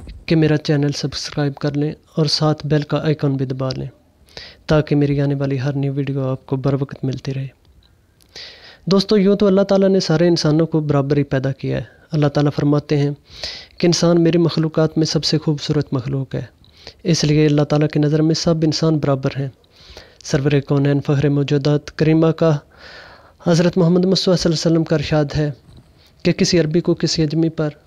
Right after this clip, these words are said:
और किसी अजमी को किसी अरबी पर कोई फौकियत हासिल नहीं है। अल्लाह ताला कुरान पाक में फरमाते हैं कि मैंने इंसानों को कबाइल में इसलिए तकसीम किया है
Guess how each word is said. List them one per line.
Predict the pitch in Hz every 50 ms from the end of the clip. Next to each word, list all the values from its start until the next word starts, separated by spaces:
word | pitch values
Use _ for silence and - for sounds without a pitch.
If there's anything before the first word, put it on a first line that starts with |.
| -
और | 175 165
किसी | - - 185 - - 180 170 170 - 175
अजमी | 165 151 165 170 165 165
को | - 160 156
किसी | - 160 - 160 151
अरबी | 143 139 139 143
पर | - - 147 -
कोई | - - 147 -
फौकियत | - 147 139 - - 143 139 143 - -
हासिल | 147 143 - - 139
नहीं | 135 139 139 143 139
है। | 139 135 - _ _ _ _ _ _ _ _ - - - - - - - - - _ _ -
अल्लाह | 170 165 165
ताला | 165 170 156 160
कुरान | 156 - 160 160 156 156 156
पाक | - 160 151 156 -
में | 156 151
फरमाते | - 160 147 151 151 151 151 - 160 151
हैं | 156 160 156 151 - _ _ _ _ _ _ _ _ -
कि | 175
मैंने | 165 165 170 170 175 170
इंसानों | 165 156 - 170 160 165
को | 160 - 160
कबाइल | 156 - 147 151 151 160
में | 165 165 160 -
इसलिए | 170 165 - - 180 175 160
तकसीम | 175 151 - - 160 151 147
किया | 147 - 151 147 147 139
है | 147 147 143